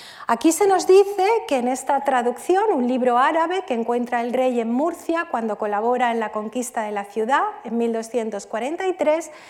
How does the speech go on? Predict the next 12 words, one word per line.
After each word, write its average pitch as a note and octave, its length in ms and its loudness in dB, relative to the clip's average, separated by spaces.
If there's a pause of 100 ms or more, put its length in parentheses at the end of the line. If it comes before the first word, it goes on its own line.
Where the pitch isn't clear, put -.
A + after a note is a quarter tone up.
(360)
y D4+ 100 4
cuando B3+ 800 2
s-, - 340 -10
se B3 200 -4
da C4+ 200 2
cuenta, E4 560 2
¿no?, C4+ 200 2
de A3+ 340 0
la A3 140 -2
importancia A#3 960 0
del G#3+ 140 -2
conocimiento A3 1000 -2